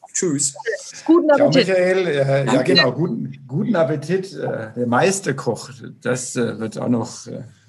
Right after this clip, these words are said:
Speaker 3: könnte ein Teil eines Podcasts werden. Ja, aber jetzt, wir müssen die Frage natürlich noch beantworten, ähm, weil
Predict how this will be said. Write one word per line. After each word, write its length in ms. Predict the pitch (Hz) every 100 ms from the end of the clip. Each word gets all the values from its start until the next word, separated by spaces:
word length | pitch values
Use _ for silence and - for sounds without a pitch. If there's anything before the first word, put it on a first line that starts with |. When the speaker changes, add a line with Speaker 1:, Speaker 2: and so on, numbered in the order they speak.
| - - - - _
Speaker 3:
könnte 280 | - 226 233
ein 140 | 180 143
Teil 320 | 143 139 143
eines 460 | 131 123 127 -
Podcasts 560 | - 143 - 123 120 -
werden. 240 | 107 - - - 170 180 165 139
Ja, 360 | 160 240 - -
aber 140 | 156
jetzt, 180 | 160 185
wir 200 | 190 196
müssen 180 | 240 247
die 80 |
Frage 280 | - 165 196
natürlich 220 | 202 185
noch 140 | 180 180
beantworten, 680 | 170 190 247 175 131 123
ähm, 600 | 127 127 127 127 123 117 117
weil 480 | 127 135 147 143